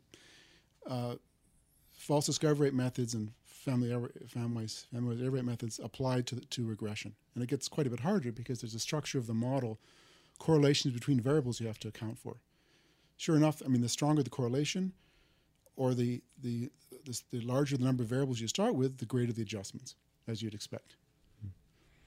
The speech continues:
Speaker 1: So we can now do this kind of post-selection adjustment for things like, uh, principal components regression as well. So suppose,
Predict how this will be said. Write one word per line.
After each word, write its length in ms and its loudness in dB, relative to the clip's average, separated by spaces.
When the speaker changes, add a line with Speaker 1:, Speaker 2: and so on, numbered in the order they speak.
Speaker 1:
So 160 -4
we 100 4
can 120 4
now 180 6
do 120 4
this 140 2
kind 160 -2
of 80 -2
post-selection 560 -2
adjustment 460 -4
for 80 -8
things 240 0
like, 100 -2
uh, 40 -8
principal 280 -2
components 400 0
regression 380 -6
as 100 -6
well. 220 -4
So 160 -6
suppose, 400 0